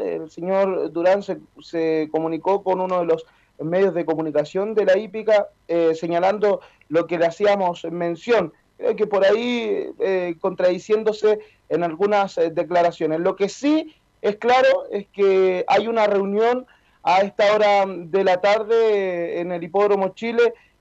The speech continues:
por el, eh, gerente general y el Hipódromo Chile. Y mire, recientemente me acaba de llegar esta siguiente información. Siguen suspendidas las carreras hasta nuevo aviso. El Ministerio de Salud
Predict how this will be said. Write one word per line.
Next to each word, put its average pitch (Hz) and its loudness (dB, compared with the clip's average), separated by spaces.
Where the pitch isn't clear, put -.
por 170 2
el, 170 2
eh, 165 2
gerente 185 0
general 214 2
y 208 -2
el 175 -2
Hipódromo 190 2
Chile. 269 0
Y 202 -4
mire, 190 0
recientemente 262 0
me 233 0
acaba 240 2
de 226 2
llegar 226 2
esta 208 0
siguiente 254 -2
información. 202 -2
Siguen 294 -2
suspendidas 240 0
las 214 -2
carreras 233 0
hasta 196 -2
nuevo 226 2
aviso. 165 -4
El 175 0
Ministerio 208 0
de 214 2
Salud 240 0